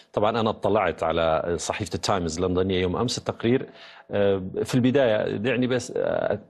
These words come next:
أتحدث قليلًا. الإعلام الغربي وإعلام البريطاني شخصيًا في، حرفيًا بالأزمة السورية أو بالموضوع السوري لم يكن، آه، ذو أهمية أو، آه، صحفية بشكل عام، كان محايدا، شيء مع النظام، شيء مع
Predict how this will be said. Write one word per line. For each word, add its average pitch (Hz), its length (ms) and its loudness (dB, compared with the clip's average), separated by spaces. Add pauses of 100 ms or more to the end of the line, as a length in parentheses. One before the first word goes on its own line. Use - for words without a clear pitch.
(160)
أتحدث 104 440 0
قليلًا. 95 420 -2
الإعلام 117 380 2
الغربي 120 420 2
وإعلام 110 680 2
البريطاني 104 600 0
شخصيًا 101 520 -2
في، 107 580 0 (140)
حرفيًا 90 540 -2
بالأزمة 87 680 0
السورية 110 400 0
أو 87 60 2
بالموضوع 98 400 0
السوري 120 300 0
لم 110 220 2
يكن، 107 360 -2 (500)
آه، 92 320 2
ذو 98 380 4
أهمية 104 560 2
أو، 101 300 2
آه، 98 540 2
صحفية 107 680 2
بشكل 92 600 0
عام، 87 240 2
كان 117 260 0
محايدا، 87 460 0
شيء 117 320 0
مع 92 140 2
النظام، 95 360 2
شيء - 280 0
مع 87 320 0